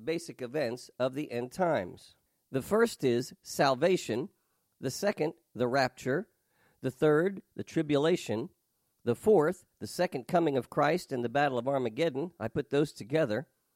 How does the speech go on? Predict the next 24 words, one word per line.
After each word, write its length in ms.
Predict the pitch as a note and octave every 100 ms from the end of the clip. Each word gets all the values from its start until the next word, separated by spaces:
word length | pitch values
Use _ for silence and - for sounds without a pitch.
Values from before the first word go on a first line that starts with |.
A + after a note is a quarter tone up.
| _ _ _ -
The 100 | C3
fifth, 440 | - G#3+ E3+ - _ _ _
the 140 | B2+ C#3
millennium. 640 | D3 F3 G#3 C#3+ G#2 C#3 - _ _ _
The 100 | A#2+
sixth, 460 | A#2+ - G#3 - - _ _ _
Satan 440 | - F#3 G#3 F3+
is 140 | F3 D#3
released, 520 | E3+ D3+ B2+ - -
then 420 | G#2+ A#2+ E3 E3+
cast 420 | - D#3 D3+ D#3+ -
into 240 | D#3+ D3
the 120 | C3
lake 240 | C3 E3 B2
of 80 |
fire 280 | - D#3 D3+
forever. 520 | - B2+ E3 B2+ A2+ - _ _ _ _ -
The 80 | A#2+
seventh, 420 | - G3 D3+ E3+ _ _
the 80 | A2
great 340 | A2 E3+ F#3 D3
white 280 | E3 E3+
throne 300 | - D#3 D3
judgment. 480 | A#2+ E3+ D#3+ A#2+ A2+